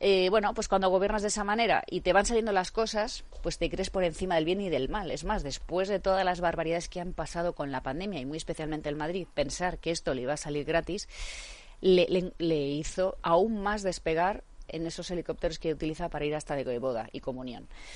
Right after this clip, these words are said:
Entonces, esto, la verdad es que les ha tenido que,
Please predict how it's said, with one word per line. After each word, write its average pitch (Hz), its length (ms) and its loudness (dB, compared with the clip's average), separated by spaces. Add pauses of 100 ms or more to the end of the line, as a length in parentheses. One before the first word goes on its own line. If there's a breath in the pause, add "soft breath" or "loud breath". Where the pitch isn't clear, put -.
(240 loud breath)
Entonces, 220 580 -2 (640)
esto, - 360 2 (380)
la 156 140 -6
verdad 143 220 -6
es 165 120 -6
que - 120 -12
les 101 560 -10
ha 151 100 -8
tenido 139 320 -6
que, 143 320 -8